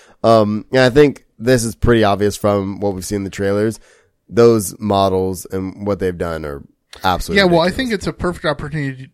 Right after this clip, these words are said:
Speaker 2: to do it because, you know, they, as much as we saw X-Wings and stuff in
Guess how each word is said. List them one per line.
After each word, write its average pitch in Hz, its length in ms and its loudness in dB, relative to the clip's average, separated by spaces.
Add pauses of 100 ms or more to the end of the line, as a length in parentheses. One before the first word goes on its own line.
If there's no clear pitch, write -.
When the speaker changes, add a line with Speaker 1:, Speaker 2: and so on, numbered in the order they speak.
(100)
Speaker 2:
to 123 180 -6
do 139 260 -2
it 101 160 -8
because, 127 640 -6 (260)
you 175 160 -4
know, 156 80 -2
they, 143 380 -8 (440)
as 156 240 -8
much 185 240 -6
as 170 120 -6
we 147 100 -6
saw 139 320 -8
X-Wings 139 540 -12
and 135 120 -12
stuff 139 240 -8
in 131 460 -14